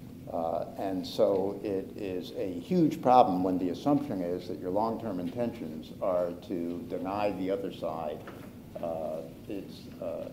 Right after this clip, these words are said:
its basic goals, uh, that they regard as quite legitimate. Let me stop there.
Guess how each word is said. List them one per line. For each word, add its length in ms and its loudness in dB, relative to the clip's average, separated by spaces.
its 200 -6
basic 480 -2
goals, 400 -6
uh, 380 2
that 300 2
they 140 -2
regard 420 -2
as 180 -8
quite 180 -4
legitimate. 360 -10
Let 100 -6
me 100 -4
stop 300 -8
there. 140 -6